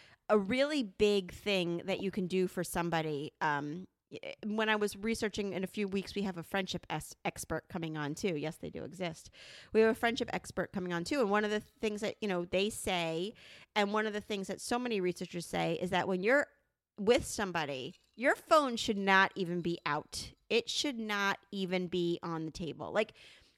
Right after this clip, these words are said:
during the day when the kids are at school, fine. I need to sometimes check my phone if I'm, I don't go to lunch with my friends very much, but if I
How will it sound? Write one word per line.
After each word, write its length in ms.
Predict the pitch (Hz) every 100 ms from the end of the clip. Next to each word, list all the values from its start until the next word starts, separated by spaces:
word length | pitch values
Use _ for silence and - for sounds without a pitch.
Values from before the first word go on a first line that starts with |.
| _ _
during 200 | 294 320 440
the 80 | 330
day 220 | 208 208
when 100 | 196
the 80 | 196
kids 260 | 202 190
are 60 | 196
at 100 | -
school, 320 | - 190 180
fine. 520 | - - 151 156 156 -
I 120 | 190
need 260 | 196 214 220
to 80 | 233
sometimes 480 | 208 190 185 180 -
check 160 | 175
my 140 | - 180
phone 400 | - 254 240 208
if 160 | 185
I'm, 380 | 170 160 165 165 -
I 100 | -
don't 220 | 180 202 -
go 120 | - 147
to 40 |
lunch 280 | 139 143 -
with 100 | 131
my 100 | 117
friends 260 | - 80 165
very 180 | 90
much, 200 | 151 170 -
but 80 | 202
if 140 | 233
I 100 | 247